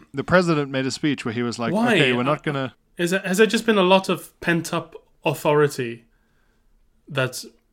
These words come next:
Speaker 2: that's been building for ages since the end of apartheid?
Speaker 1: I don't know.
Speaker 2: That
Speaker 1: I
Speaker 2: they
Speaker 1: mean,
Speaker 2: just wanna go
Speaker 1: th-, they deployed,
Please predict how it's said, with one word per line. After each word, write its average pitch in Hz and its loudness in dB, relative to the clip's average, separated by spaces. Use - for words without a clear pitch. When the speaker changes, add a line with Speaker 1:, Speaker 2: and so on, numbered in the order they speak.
Speaker 2:
that's 131 -8
been 131 -4
building 135 0
for 127 -4
ages 123 -4
since - -8
the 139 -4
end 127 -4
of 120 -6
apartheid? 120 -8
Speaker 1:
I 190 0
don't 240 0
know. 180 2
Speaker 2:
That 147 4
Speaker 1:
I 147 2
Speaker 2:
they 165 -2
Speaker 1:
mean, 165 -2
Speaker 2:
just - -10
wanna 117 -8
go 120 -10
Speaker 1:
th-, 151 -18
they 165 -10
deployed, 190 -4